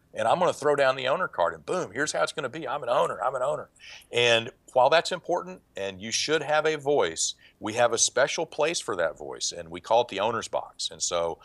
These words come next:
all of those discussions happen in the owner's box. And then the owners, ever how many, whether there's one or five, ever how many, they come out of the owner's box into the structure that we've mapped out of the organization,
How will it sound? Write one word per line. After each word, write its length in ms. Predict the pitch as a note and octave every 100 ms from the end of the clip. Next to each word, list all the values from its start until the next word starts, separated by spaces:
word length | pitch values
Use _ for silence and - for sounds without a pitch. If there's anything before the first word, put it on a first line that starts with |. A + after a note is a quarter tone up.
| -
all 260 | - A2+ F3
of 80 | D#3+
those 240 | E3 D3+
discussions 540 | C#3+ - C3 - A2
happen 400 | - A2+ B2 B2+
in 260 | A#2 A2+ C3
the 140 | C3+
owner's 320 | A2+ A#2 A#2+ -
box. 400 | C#2+ A#1+ - - - -
And 120 | - G2+
then 100 | A2
the 140 | A#2
owners, 580 | A2 B2+ D3+ D3+ C#3 -
ever 220 | G2 G#2+
how 140 | A2+ C3
many, 220 | C3+ C#3
whether 260 | - F#2 F2
there's 220 | E2+ D#2+
one 280 | E2+ A#2 C3+
or 120 | F#2+
five, 440 | - G#2+ B2 B2
ever 200 | F#2+ A2+
how 100 | B2
many, 320 | C#3 A#2+ E2 - - -
they 100 | F#2+
come 200 | G2+ B2
out 160 | A2 C3+
of 60 | D3+
the 100 | C#3+
owner's 200 | C#3+ -
box 300 | F#2 F2 -
into 380 | B2 D#3+ -
the 120 | C#3+ C3+
structure 440 | - B2 - A2
that 120 | F#2+
we've 180 | F#2 E2+
mapped 240 | F#2+ F#2+ F#2+
out 160 | F#2
of 60 | E2+
the 100 | E2+
organization, 680 | E2 D#2 D#2 - D#3 D#2+